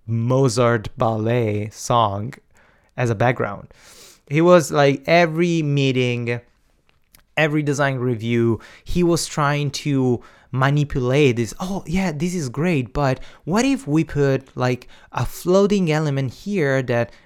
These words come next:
maybe moves a little bit to the right and to the left and follows a song?" Like, he was <laughs> trying to, like, push it in that way. I was like, "Are you referring to my old design, the Mozart carousel?"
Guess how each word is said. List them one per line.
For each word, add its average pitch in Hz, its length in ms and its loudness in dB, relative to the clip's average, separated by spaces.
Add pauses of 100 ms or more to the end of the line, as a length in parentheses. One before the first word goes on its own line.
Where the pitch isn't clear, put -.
maybe 160 640 -2 (160)
moves 180 520 0
a 185 60 -4
little 170 340 0
bit 135 760 -4 (380)
to - 120 -12
the 127 160 -2
right 147 380 -2
and 123 220 -4
to - 120 -10
the 120 160 -2
left 139 800 -4 (380)
and 135 320 0
follows 147 580 4
a 131 80 0
song?" 107 540 -4
Like, 123 220 0
he 165 100 4
was 156 240 2
<laughs> - 80 -6
trying 139 280 4
to, 170 220 6
like, 151 360 4
push 185 320 2
it 143 160 4
in 131 80 6
that 123 180 2
way. 143 240 4
I 123 100 4
was 127 140 0
like, 127 240 2 (600)
"Are 139 60 0
you 135 140 4
referring 135 440 2
to 127 140 -4
my 107 200 -2
old 127 220 0
design, 147 500 2
the 123 80 0
Mozart 110 640 -2
carousel?" 147 560 0